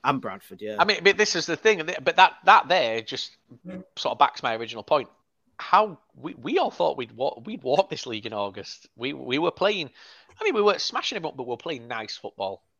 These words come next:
Speaker 2: And then
Speaker 1: Yeah.
Speaker 2: it, it changed. And do you know what? I'm not ending on that. So, Grant, give us something positive to talk about.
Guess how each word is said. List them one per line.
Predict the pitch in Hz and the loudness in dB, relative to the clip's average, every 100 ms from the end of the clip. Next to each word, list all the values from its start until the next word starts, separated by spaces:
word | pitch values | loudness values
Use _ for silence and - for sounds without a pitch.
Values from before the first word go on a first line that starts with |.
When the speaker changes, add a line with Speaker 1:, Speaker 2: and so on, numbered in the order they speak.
| _ | _
Speaker 2:
And | 104 | -8
then | 101 | -6
Speaker 1:
Yeah. | 90 87 - | -8 -14 -16
Speaker 2:
it, | |
it | - | -16
changed. | - - 85 90 92 - | -14 -12 -10 -12 -14 -14
And | 131 | -14
do | 139 - _ | -14 -20 _
you | 185 | 4
know | 196 | 8
what? | 175 - _ _ _ | 10 8 _ _ _
I'm | 117 127 | -10 -4
not | 123 | -2
ending | 117 117 | -2 -4
on | 104 | -6
that. | 104 104 - | -4 -6 -8
So, | - 107 104 104 - | -10 -6 -4 -6 -6
Grant, | 120 110 - | -4 -4 -6
give | 110 | -12
us | 110 | -12
something | - 110 | -14 -8
positive | 110 107 104 | -8 -6 -12
to | - | -10
talk | 101 101 | -8 -8
about. | - 101 | -8 -10